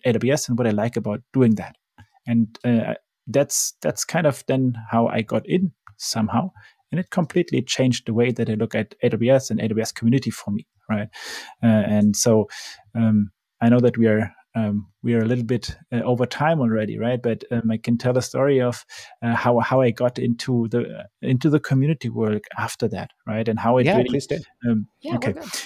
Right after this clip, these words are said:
Speaker 1: So, um, after, after getting into the community, uh, builders, that, which was in March, right? I went to the summit in Berlin, and,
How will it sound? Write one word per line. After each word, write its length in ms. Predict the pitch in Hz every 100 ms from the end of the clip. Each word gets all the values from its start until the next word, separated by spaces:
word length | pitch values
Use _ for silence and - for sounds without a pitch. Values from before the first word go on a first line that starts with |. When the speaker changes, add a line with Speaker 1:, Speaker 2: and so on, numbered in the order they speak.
| -
Speaker 1:
So, 280 | - 123 113 - -
um, 240 | 127 117 -
after, 300 | 135 - - 139
after 240 | 139 127
getting 320 | 147 147 143
into 220 | 127 113
the 120 | 110 117
community, 800 | 117 123 160 156 123 120 123 -
uh, 140 | 123 117 - - 113 - -
builders, 600 | 135 160 180 175 - -
that, 180 | - -
which 220 | 123 -
was 220 | - -
in 120 | 110 101
March, 460 | 98 151 - -
right? 240 | 120 120 -
I 100 | 117
went 200 | 139 165
to 100 | 180
the 120 | 143
summit 440 | - 135 143 120
in 140 | 110 107
Berlin, 360 | 113 139 160 160
and, 320 | 120 117 147